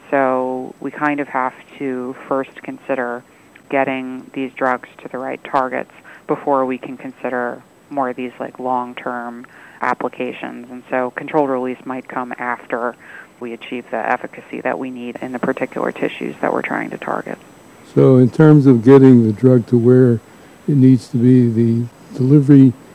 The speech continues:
Speaker 2: pathway is the bloodstream?
Speaker 1: The delivery pathway is often the bloodstream. Again, it depends on the particular type of application that we're interested in.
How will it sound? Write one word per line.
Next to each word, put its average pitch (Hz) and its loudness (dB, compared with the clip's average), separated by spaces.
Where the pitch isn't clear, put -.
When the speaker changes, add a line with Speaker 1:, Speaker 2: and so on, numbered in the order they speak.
Speaker 2:
pathway 139 8
is 120 4
the - -4
bloodstream? 135 4
Speaker 1:
The 190 -2
delivery 220 2
pathway 180 2
is 139 -6
often 170 0
the 156 -6
bloodstream. 139 -6
Again, 160 -2
it 165 -4
depends 196 -6
on 170 -6
the 143 -6
particular 156 -4
type 139 -8
of 135 -10
application 139 -8
that 131 -10
we're 135 -8
interested 147 -8
in. 131 -10